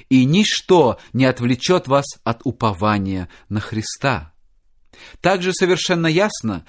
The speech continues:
что учение об избрании, каким бы оно ни было, не освобождает вас от вашего долга. В чём же состоит ваш долг? Вот дело Божие,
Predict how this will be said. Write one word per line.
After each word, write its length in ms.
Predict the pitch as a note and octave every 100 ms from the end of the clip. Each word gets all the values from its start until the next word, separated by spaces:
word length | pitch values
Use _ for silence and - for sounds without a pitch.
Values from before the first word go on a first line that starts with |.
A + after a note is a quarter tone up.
| -
что 280 | - - D#3+
учение 600 | D#3 B2+ - G#3 G#3+ D#3
об 100 | C3+
избрании, 680 | C3+ A2+ E3 A#3 D3 C#3 E3+ - -
каким 380 | - E3+ B3+ A#3
бы 80 | A#3
оно 160 | G#3+
ни 180 | G#3 G3
было, 320 | B2+ F#2 C2+ - - - -
не 140 | B2
освобождает 880 | C#3 - C#3+ C3+ C#3 G#2+ E3+ F3+ -
вас 200 | C#3 D3 - - _ -
от 220 | B2+ -
вашего 500 | A#2 A2+ - G#2 G#2+
долга. 540 | F#2 D3 C#3+ E2 - _ _ _ _ _ _ -
В 100 | -
чём 240 | G#3 G#3
же 120 | F3
состоит 480 | E3+ F#3+ - F#3+ F3
ваш 200 | F3 D3
долг? 480 | D3+ A3 G#2+ _ _ _ _ _ _ - -
Вот 360 | G2 A2 F3+ -
дело 360 | A2 G#2 C#3 C3
Божие, 600 | A#2 F#3 C#3 F#2+ F2+